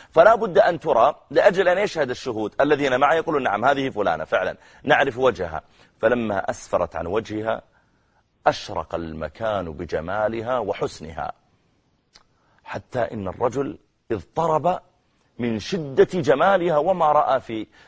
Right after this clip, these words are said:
في حياته مثل هذا الحسن والجمال، فأمرها أن تغطي وجهها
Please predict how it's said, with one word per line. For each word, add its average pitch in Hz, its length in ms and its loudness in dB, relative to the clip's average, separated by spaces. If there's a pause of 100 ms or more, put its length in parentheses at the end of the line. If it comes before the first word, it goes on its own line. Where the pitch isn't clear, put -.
في 240 200 6
حياته 208 560 4
مثل 180 240 -4
هذا 160 160 0
الحسن 170 300 -8
والجمال، 80 460 -6 (1040)
فأمرها 104 500 4
أن 92 80 -8
تغطي 110 400 -2
وجهها 78 480 -6